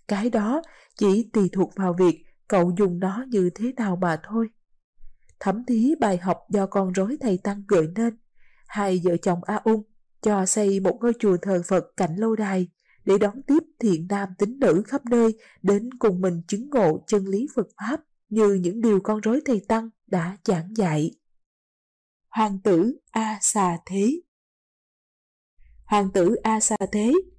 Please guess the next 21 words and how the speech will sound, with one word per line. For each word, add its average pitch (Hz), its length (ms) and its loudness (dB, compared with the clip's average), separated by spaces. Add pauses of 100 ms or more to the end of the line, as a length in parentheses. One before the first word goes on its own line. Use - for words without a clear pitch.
(240)
bị 175 440 2
Đề 202 200 4
Bà 190 260 0
Đạt 175 280 -4
Ma 208 240 -2
xúi 294 220 2
dục, 240 180 4 (560)
âm 202 240 0
mưu 196 240 0
sát 302 260 -4
hại 185 240 0
vua 226 180 0
cha 226 300 0 (360)
là 202 280 -2
Tần 196 280 -2
Bà 190 160 2
Ta 220 200 -2
La 226 420 0 (100)
để 180 320 2
chiếm 233 160 0 (100)
ngôi. 214 300 0